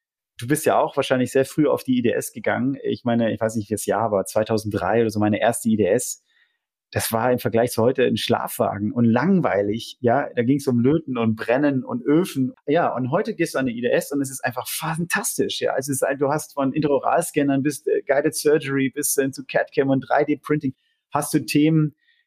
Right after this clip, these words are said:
die wirklich die Welt in einer Form verändern, wie wir es nie ge-, gelebt haben. Und es ist großartig, wie dadurch die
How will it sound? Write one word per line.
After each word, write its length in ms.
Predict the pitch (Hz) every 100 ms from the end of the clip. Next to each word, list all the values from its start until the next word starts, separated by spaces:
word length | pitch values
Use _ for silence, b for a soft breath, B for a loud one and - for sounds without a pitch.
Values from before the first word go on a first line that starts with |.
| _
die 120 | 139
wirklich 480 | 131 143 147 139 123
die 220 | 135 120 120
Welt 280 | 127 147
in 80 | 139
einer 200 | 113 123
Form 280 | 120 131 135
verändern, 400 | 127 120 127 123
wie 120 | 120
wir 80 | 120
es 100 | 113
nie 100 | 131
ge-, 300 | 123 110 107
gelebt 400 | - 117 135 -
haben. 260 | 113 120 127
Und 300 | 120 120 113
es 40 |
ist 300 | 113 - - _ -
großartig, 920 | - 165 220 - 98 107 135 147 - _ _ _ _ -
wie 180 | 127 123
dadurch 480 | 120 123 139 131
die 400 | - 123 117 117